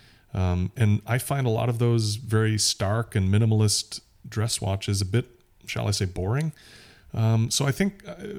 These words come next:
a dress watch for me would have to have a little bit of zing to it, a little bit of visual interest, maybe a gadget to it. Um, and I think in that respect, I was thinking about this.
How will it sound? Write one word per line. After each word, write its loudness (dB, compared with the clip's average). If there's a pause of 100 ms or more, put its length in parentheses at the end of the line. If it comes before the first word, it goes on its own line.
(200)
a -4
dress 2
watch 0
for -2
me 4
would 0
have -6
to -2
have 2
a 2
little 2
bit 0
of 2
zing 4
to -2
it, -4
a -4
little -4
bit -2
of -4 (600)
visual 4
interest, 0
maybe 4
a 6
gadget -2
to 0
it. -6
Um, 2
and 0
I 0
think -4
in -2
that -4
respect, -6
I 0
was -2
thinking 0
about -2
this. -2